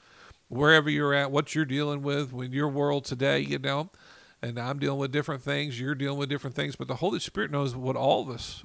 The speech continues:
are dealing with. And what's he telling you to do today? And you're just not willing to step out like you should, and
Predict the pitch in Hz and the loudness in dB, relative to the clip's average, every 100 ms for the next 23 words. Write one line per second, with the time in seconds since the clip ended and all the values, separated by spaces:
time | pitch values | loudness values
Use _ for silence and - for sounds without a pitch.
0 | - 123 120 117 113 120 160 - _ - | -8 -6 -4 -6 -8 -8 -8 -10 _ -20
1 | - - _ _ - 165 247 262 262 - | -20 -20 _ _ -8 -4 -2 -2 -4 0
2 | 233 196 185 196 170 143 131 113 - 120 | 0 0 -2 -2 -2 -2 -2 -4 -8 -6
3 | 120 - 117 117 _ _ _ - 123 127 | -6 -8 -16 -20 _ _ _ -12 -6 -2
4 | 175 208 - 175 185 160 156 175 160 131 | 0 -2 -2 0 0 2 0 0 -2 -6
5 | - 156 - 156 160 151 143 127 - 160 | -2 -2 2 0 2 -2 -2 -6 -4 -2
6 | 160 165 165 135 | 0 0 -2 -4